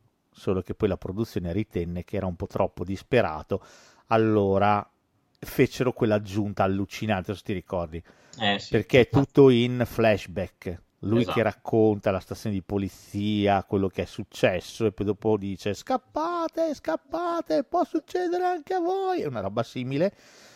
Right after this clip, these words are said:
Speaker 1: E poi ci attaccano la telefonata. Dring! "Ah, sì, sì, abbiamo fermato i furgoni. Sì, sì, è tutto a posto."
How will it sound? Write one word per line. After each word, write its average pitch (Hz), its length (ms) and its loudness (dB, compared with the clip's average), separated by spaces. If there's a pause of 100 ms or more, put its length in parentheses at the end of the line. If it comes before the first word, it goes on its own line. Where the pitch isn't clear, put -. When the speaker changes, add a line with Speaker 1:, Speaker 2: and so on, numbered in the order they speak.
(280)
Speaker 1:
E 269 140 8
poi 240 140 4
ci - 100 2
attaccano 180 360 4
la 135 60 8
telefonata. 117 800 0
Dring! 339 640 2
"Ah, 302 280 2
sì, - 160 -2
sì, 294 180 0
abbiamo 254 340 -2
fermato 269 380 2
i - 20 4
furgoni. 247 640 8
Sì, 269 140 -6
sì, 269 280 0
è 233 280 2
tutto 277 220 -2
a - 40 10
posto." - 520 -2